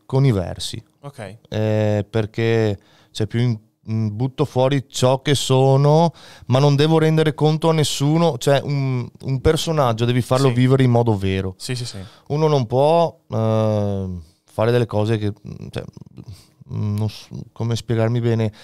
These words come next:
Speaker 1: Un personaggio deve essere come noi, cioè tu devi
Speaker 2: Certo.
Speaker 1: sentirti quel personaggio.
Speaker 2: Certo.
Speaker 1: Per cui non può spararsi e poi essere vivo.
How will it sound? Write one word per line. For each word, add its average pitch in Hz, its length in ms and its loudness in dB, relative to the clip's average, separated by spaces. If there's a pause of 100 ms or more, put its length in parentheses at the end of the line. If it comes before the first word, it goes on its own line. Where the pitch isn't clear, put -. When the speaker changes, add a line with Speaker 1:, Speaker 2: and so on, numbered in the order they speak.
(320)
Speaker 1:
Un 131 100 -6
personaggio 139 720 0 (260)
deve - 300 -2
essere 135 200 0
come 143 240 0
noi, 92 240 -6
cioè 104 140 -8
tu 123 80 -8
devi 131 160 0
Speaker 2:
Certo. 107 240 -2
Speaker 1:
sentirti 123 320 -4
quel 113 180 0
personaggio. 98 840 -6
Speaker 2:
Certo. 98 420 -14 (520)
Speaker 1:
Per - 140 -6
cui 139 160 0
non 123 140 0
può 147 260 2
spararsi 120 460 -2
e - 20 -6
poi 113 180 -4
essere 110 240 -2
vivo. 95 320 -6